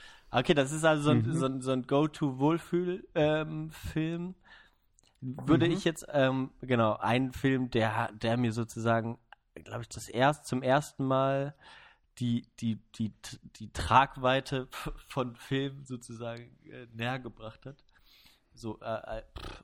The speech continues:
Speaker 1: äh, weiß ich gar nicht, wie alt ich da war, siebzehn oder so. Ähm, The Big Lebowski. Muss ich
Speaker 2: Ja.
Speaker 1: ganz ehrlich sagen, ist, ist nicht, ist nicht, ist nicht
Speaker 2: <laughs> Ja.
Speaker 1: sonderlich cool, das zu sagen, aber bei dem
Speaker 2: Ach,
Speaker 1: Film
Speaker 2: was?
Speaker 1: hab ich, nee, aber bei dem Film hab ich wirklich gemerkt,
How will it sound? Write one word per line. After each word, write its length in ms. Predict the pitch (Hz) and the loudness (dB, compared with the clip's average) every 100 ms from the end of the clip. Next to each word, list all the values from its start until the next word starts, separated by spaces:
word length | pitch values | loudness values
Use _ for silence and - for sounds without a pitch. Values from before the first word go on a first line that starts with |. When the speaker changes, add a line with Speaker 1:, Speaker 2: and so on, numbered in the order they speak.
| - | -8
Speaker 1:
äh, 160 | 107 95 | -6 -2
weiß 180 | 107 | -2
ich 80 | 104 | -2
gar 100 | - | -2
nicht, 140 | 92 92 | -2 -2
wie 60 | |
alt 100 | 95 | -4
ich 80 | 92 | -4
da 160 | - 85 | -4 -4
war, 100 | 85 | -4
siebzehn 580 | - 113 - - 110 117 | -8 -16 -12 -6 -6 -6
oder 160 | 101 101 | -8 -8
so. 200 | 104 113 - - - - - - | -8 -10 -14 -18 -14 -14 -8 2
Ähm, 1160 | 107 110 110 110 107 104 104 101 101 101 101 - | 4 4 2 2 2 2 2 0 0 -2 -6 -10
The 140 | 123 123 | -2 2
Big 220 | 151 - | 2 4
Lebowski. 640 | 139 113 98 - - - - _ _ _ _ _ _ | 4 4 2 -2 -12 -18 -20 _ _ _ _ _ _
Muss 220 | - 113 113 | -2 0 0
ich 60 | |
Speaker 2:
Ja. 60 | 123 | 2
Speaker 1:
ganz 180 | 110 113 | 2 0
ehrlich 240 | 113 113 | -2 0
sagen, 320 | 131 135 143 | 4 6 4
ist, 200 | 147 127 | -2 -4
ist 220 | 147 113 - | -6 -4 0
nicht, 180 | 123 - - | 0 -2 0
ist 200 | 220 226 | 2 4
nicht, 240 | - - | 2 -2
ist 220 | 123 - | -8 -2
nicht 140 | 127 131 | 0 2
Speaker 2:
<laughs> 0 | |
Ja. 60 | |
Speaker 1:
sonderlich 400 | 127 117 113 107 - | 2 2 2 -4 0
cool, 300 | 156 165 170 | 2 4 2
das 240 | 170 135 - | -2 -2 -4
zu 140 | - | -6
sagen, 460 | 127 123 120 127 156 | -2 0 0 0 0
aber 340 | 117 113 113 - - - - 113 | 2 4 2 -4 -20 -20 -18 -4
bei 100 | - | 0
dem 180 | 110 139 | 4 6
Speaker 2:
Ach, 60 | 123 | 6
Speaker 1:
Film 200 | - 139 | 6 6
Speaker 2:
was? 100 | 117 | 6
Speaker 1:
hab 140 | 135 | 6
ich, 200 | 127 - - - - - - | 2 -4 -12 -16 -20 -20 -2
nee, 280 | 139 175 185 | 4 4 4
aber 200 | 139 123 | 2 2
bei 100 | 131 | 2
dem 180 | 139 180 | 2 2
Film 200 | 185 175 | 2 2
hab 100 | 165 | 0
ich 120 | 160 | -2
wirklich 280 | 156 175 156 | -6 -8 -10
gemerkt, 480 | 165 147 147 147 | -8 -2 -2 -2